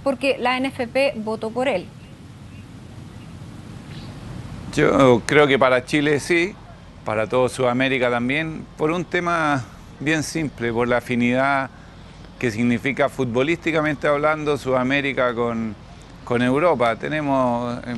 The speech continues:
Speaker 2: una afinidad desde todo punto de vista. La gran mayoría, la gran, gran mayoría de nuestros grandes jugadores sudamericanos se van a jugar a Europa, a las grandes ligas europeas, y para eso,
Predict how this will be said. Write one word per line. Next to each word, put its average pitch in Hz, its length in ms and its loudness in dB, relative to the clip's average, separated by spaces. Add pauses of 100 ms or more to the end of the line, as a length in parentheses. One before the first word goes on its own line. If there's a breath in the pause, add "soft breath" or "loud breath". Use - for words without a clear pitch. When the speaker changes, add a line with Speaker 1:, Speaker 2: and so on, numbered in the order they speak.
Speaker 2:
una 123 120 0
afinidad 123 800 0
desde 117 260 0
todo 147 180 4
punto 139 320 0
de 170 100 4
vista. 123 280 0
La 110 100 2
gran 135 220 2
mayoría, 131 720 0 (640)
la 104 100 -4
gran, 139 260 0
gran 143 220 2
mayoría 131 440 0
de 131 60 0
nuestros 120 320 -4
grandes 135 340 -2
jugadores 123 680 0
sudamericanos 120 800 -2
se 117 180 -4
van 151 240 0
a 135 60 -4
jugar 120 320 0
a - 20 2
Europa, 123 460 2
a - 20 0
las 110 100 0
grandes 113 320 0
ligas 120 300 -2
europeas, 117 560 0
y 117 80 -4
para 120 260 0
eso, 131 360 -4